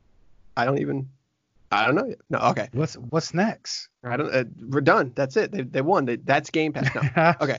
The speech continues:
Speaker 2: All right.
Speaker 1: So what we have decided, um, at some point in June, Microsoft has announced that No Man's Sky will be coming to the service. And I think that is a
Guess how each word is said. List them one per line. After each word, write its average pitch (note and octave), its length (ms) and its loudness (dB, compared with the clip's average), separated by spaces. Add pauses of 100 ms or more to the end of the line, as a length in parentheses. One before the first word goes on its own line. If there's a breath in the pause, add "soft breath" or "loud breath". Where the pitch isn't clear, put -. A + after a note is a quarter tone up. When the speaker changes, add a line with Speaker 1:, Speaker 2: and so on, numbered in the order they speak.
Speaker 2:
All C#3+ 60 -6
right. F3 120 2
Speaker 1:
So D3 420 6 (1120)
what F3 180 2
we G3+ 100 2
have A3 280 4
decided, C3+ 600 2 (200)
um, B2 180 -2
at A2+ 120 -6
some A#3+ 300 0
point G#3+ 340 0
in F3+ 140 0
June, C#3 260 0
Microsoft D3 360 0
has D3 160 0
announced C3+ 240 0
that B2 100 -4
No C#3 160 0
Man's C#3+ 240 0
Sky C3+ 320 2
will B2+ 160 -4
be B2+ 120 -6
coming B2+ 360 -4
to B2+ 160 -4
the A#2+ 140 -8
service. G2+ 520 -6
And B2+ 220 0
I A#2+ 80 2
think D#3+ 240 0
that D#3 240 2
is C#3 160 0
a B2+ 320 0